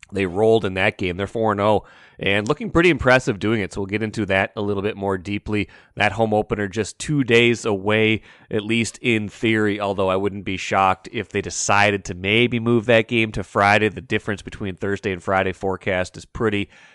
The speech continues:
pretty stark, so we'll see if they end up playing that game on Thursday or Friday. But for now, that is when it's scheduled, just two days from now against the Houston Astros, which would be a good first test of the season at home.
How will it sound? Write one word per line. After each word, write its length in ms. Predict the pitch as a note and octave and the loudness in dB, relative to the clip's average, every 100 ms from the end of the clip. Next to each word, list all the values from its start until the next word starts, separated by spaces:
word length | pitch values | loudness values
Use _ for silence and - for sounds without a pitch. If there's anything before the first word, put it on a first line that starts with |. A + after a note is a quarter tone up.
| _ - - _ | _ -20 -20 _
pretty 220 | - F3 | 0 0
stark, 520 | D3 - C3 G2+ - - | 0 4 6 6 0 -18
so 160 | - A2 | -8 -4
we'll 100 | G#2 | -4
see 180 | - A#2+ | -2 -2
if 80 | A2 | 0
they 80 | G2+ | 0
end 80 | |
up 100 | G2 | -2
playing 240 | - G2+ G2 | -2 -2 0
that 180 | G2 - | -2 0
game 240 | G2 G2 | -4 -2
on 260 | - G2+ F#2+ | -4 -4 -6
Thursday 560 | - G#2 G2+ - F#2+ G2 | -4 -2 -2 -4 -6 -4
or 260 | G2+ F#2+ | -2 -4
Friday. 460 | F2+ G#2 F#2 F#2 F2 | -2 0 2 2 0
But 180 | G2 - | -6 -6
for 140 | G#2 | -2
now, 320 | G#2+ G#2+ G#2 - - _ | 4 4 4 0 -20 _
that 180 | F#2 G#2 | 0 0
is 100 | G2 | 0
when 120 | G#2+ | -4
it's 100 | G2+ | -4
scheduled, 420 | - F#2+ F#2+ F#2+ | -4 -2 0 -4
just 280 | - G#2 - | -6 -8 -8
two 260 | - A#2 G#2 | -6 -4 -2
days 380 | G#2+ G2+ G#2 - | 0 2 2 0
from 180 | G2+ | -8
now 220 | F2+ F2+ G2+ | -2 -2 -4
against 400 | G#2 G2+ F#2 - | -8 -8 -10 -12
the 80 | |
Houston 340 | E2+ A2+ - F2+ | -8 -8 -8 -6
Astros, 500 | F#2 G2+ - F#2+ - | -2 -4 -4 -10 -8
which 140 | F#2 | -12
would 140 | F2 D#2+ | -10 -6
be 140 | F#2 | -6
a 60 | E2+ | -6
good 320 | G#2+ G2+ F#2+ - - _ | 0 0 0 -10 -20 _
first 440 | _ A#2 G#2+ - _ - | _ 2 2 0 _ -16
test 520 | - G#2+ G#2 - - | 2 2 2 -4 -8
of 260 | A#2+ G2 - | -4 -4 -4
the 60 | |
season 480 | F#2+ - A2 G2 G2 - | -10 -6 -4 -4 -6 -4
at 200 | F#2+ F2+ | -6 -6
home. 500 | - B2+ A#2+ F2 | 0 4 4 2